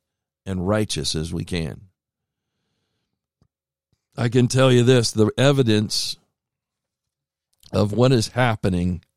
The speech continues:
in our world is right there in front of us. You need to research. Uh, those ladies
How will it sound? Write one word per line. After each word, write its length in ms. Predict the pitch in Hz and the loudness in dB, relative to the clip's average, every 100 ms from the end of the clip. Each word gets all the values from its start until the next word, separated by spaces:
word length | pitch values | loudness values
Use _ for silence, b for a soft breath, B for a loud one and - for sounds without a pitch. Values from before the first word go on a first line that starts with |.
| _ _ _ _ _ _ | _ _ _ _ _ _
in 140 | 92 | -2
our 180 | 104 101 | 2 2
world 480 | 104 117 110 90 90 | 2 4 4 2 -2
is 160 | 90 104 | -4 -2
right 220 | 104 - | -2 -2
there 200 | 98 92 | -4 -4
in 100 | 87 | -6
front 280 | 107 98 78 | -6 -4 -6
of 80 | |
us. 320 | 55 - - - _ _ _ _ _ _ _ _ | -10 -18 -20 -20 _ _ _ _ _ _ _ _
You 220 | 101 104 | 2 4
need 400 | 104 123 135 131 | 6 4 4 2
to 220 | - 127 | 4 4
research. 840 | 107 123 117 - 80 55 - - - _ _ _ _ B B B B B B | 6 4 2 0 -4 -4 -8 -14 -14 _ _ _ _ B B B B B B
Uh, 340 | - 85 82 85 | -6 -4 -4 -6
those 260 | 101 113 110 | 0 0 0
ladies 720 | 113 120 120 110 98 - | 0 0 0 -2 -6 -8